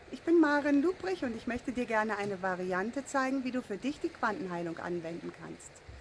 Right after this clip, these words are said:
Am besten suchst du dir dafür einen Punkt,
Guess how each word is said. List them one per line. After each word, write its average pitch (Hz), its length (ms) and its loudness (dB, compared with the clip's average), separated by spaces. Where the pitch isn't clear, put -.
Am 240 100 -4
besten 359 380 2
suchst 277 300 -2
du 233 40 -4
dir 202 160 -2
dafür 185 360 -2
einen 170 180 -4
Punkt, 370 300 -2